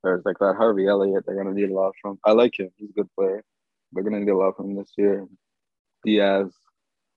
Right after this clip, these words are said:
That's why I don't think they can, uh, keep pace with, uh, City, but gonna be tough. We'll see. But see if they bounce back against Palace at home.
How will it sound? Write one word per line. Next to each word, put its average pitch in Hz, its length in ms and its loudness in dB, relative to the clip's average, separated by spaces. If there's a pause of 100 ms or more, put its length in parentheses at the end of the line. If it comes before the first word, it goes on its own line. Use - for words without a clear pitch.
(440)
That's 95 180 -8
why 110 180 4
I 101 40 2
don't 101 240 -2
think 95 200 -6
they 87 140 -4
can, 90 280 -10
uh, 85 220 -8 (1200)
keep 104 200 -8
pace 95 200 0 (100)
with, - 200 -8
uh, - 340 -10 (720)
City, 98 380 -2
but - 180 -2 (1700)
gonna 92 140 -4
be 98 100 2
tough. 107 300 2
We'll 95 100 0
see. 110 200 4
But 87 220 0
see 117 80 2
if 95 80 6
they 104 80 4
bounce 95 260 2
back 95 180 2
against 92 200 -4
Palace 92 320 2
at 90 80 -2
home. 95 300 -6